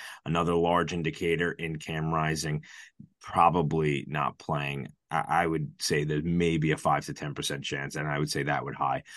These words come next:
And this is also in large part due to unders hitting five out of six times this year in Utah games, thanks to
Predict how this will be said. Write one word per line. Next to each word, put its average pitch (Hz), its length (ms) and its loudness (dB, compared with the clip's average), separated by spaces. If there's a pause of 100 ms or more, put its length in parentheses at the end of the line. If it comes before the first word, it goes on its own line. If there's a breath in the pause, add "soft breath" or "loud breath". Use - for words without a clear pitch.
(300 loud breath)
And 110 280 6
this 120 140 8
is 110 140 4
also 107 340 4
in 98 140 4
large 95 320 4
part 87 280 2
due 82 200 -4
to 82 260 -2
unders 85 380 0
hitting 87 200 -2
five 90 460 4
out 104 140 6
of 92 80 -2
six - 280 -4
times 90 360 -2
this 87 180 -6
year 85 140 0
in 82 100 0
Utah 104 380 6
games, 104 340 2
thanks 92 300 -4
to 87 240 -4